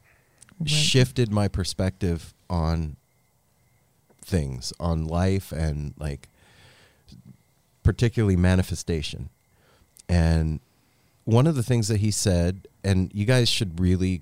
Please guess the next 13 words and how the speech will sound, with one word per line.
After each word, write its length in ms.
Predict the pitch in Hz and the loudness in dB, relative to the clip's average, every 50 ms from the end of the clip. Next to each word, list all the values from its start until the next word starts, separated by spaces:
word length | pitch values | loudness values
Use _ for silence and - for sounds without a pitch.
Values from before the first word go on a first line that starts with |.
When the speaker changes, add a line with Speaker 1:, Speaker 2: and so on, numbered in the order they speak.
| - _ | -8 _
Speaker 2:
take 200 | - 101 87 - | -4 -4 -4 -4
the 60 | 85 | -8
time 280 | - - 92 87 90 | -6 -2 -2 0 0
to 60 | 90 85 | 0 0
go 100 | 87 82 | -2 -2
listen 500 | 82 85 85 - - 98 98 92 92 90 - _ | -2 -2 -4 -2 -2 -2 -2 -2 -4 -6 -10 _
to 120 | - 98 87 | -6 -4 -2
that 220 | 85 87 87 87 | 0 -2 -2 -2
episode 420 | 73 90 - 104 - - 107 101 95 | -4 -6 -6 -6 -4 -2 -2 0 0
or 80 | 85 78 | -2 -2
go 180 | 76 92 87 | -2 -2 0
listen 340 | 85 87 87 - 92 90 82 | 0 -2 -2 -2 -4 -4 -4
to 340 | - - 92 85 80 76 73 | -4 -4 -4 -4 -4 -4 -6